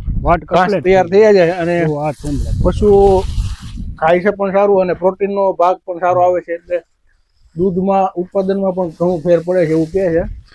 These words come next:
Speaker 1: ફેટ પણ સારા આવે છે.
Speaker 2: અને ફેટ પણ સારા આવે છે એમ કે. હવે તમે
Speaker 1: ચાલીસ થી પિસ્તાલીસ ફૂટ છે.
Speaker 2: આમાં ચાલીસ પિસ્તાલીસ ફૂટ બતાય છે.
Speaker 1: એક થૂંભળે.
Speaker 2: એક એક થૂંભળામાં. જે અંદરથી તમે આમાં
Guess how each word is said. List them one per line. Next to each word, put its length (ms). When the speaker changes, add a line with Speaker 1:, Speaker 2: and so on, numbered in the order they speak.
Speaker 1:
ફેટ 260
પણ 200
સારા 240
આવે 240
છે. 200
Speaker 2:
અને 340
ફેટ 420
પણ 300
સારા 280
આવે 200
છે 60
એમ 160
કે. 180
હવે 160
તમે 360
Speaker 1:
ચાલીસ 280
થી 180
પિસ્તાલીસ 640
ફૂટ 160
છે. 360
Speaker 2:
આમાં 320
ચાલીસ 360
પિસ્તાલીસ 440
ફૂટ 260
બતાય 380
છે. 160
Speaker 1:
એક 120
થૂંભળે. 520
Speaker 2:
એક 160
એક 100
થૂંભળામાં. 560
જે 160
અંદરથી 420
તમે 220
આમાં 240